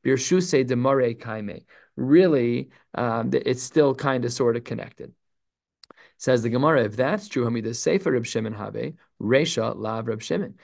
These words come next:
If the Seifa, if this line that we started with on the top of this page of Gana V'Hikdish, if that's Reb Shimon,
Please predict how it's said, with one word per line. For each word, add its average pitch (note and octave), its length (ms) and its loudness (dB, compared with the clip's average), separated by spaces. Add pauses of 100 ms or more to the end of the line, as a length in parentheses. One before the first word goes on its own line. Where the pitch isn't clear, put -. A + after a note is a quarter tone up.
(220)
If B2 240 -2
the A#2+ 60 -4
Seifa, C3+ 640 -2
if A#2 80 -4
this C#3 260 -2
line C3+ 240 -2
that B2 80 -2
we A2+ 120 -6
started B2+ 360 0
with A#2+ 180 -4
on A2+ 120 -4
the A2+ 80 -6
top - 320 -6
of A#2 120 -4
this A#2 160 -6
page A#2+ 280 -4
of A2 120 -10
Gana A#2+ 240 -4
V'Hikdish, A2+ 460 -10
if A2 120 -14
that's D3+ 260 -4
Reb A2 100 -6
Shimon, A2+ 380 -10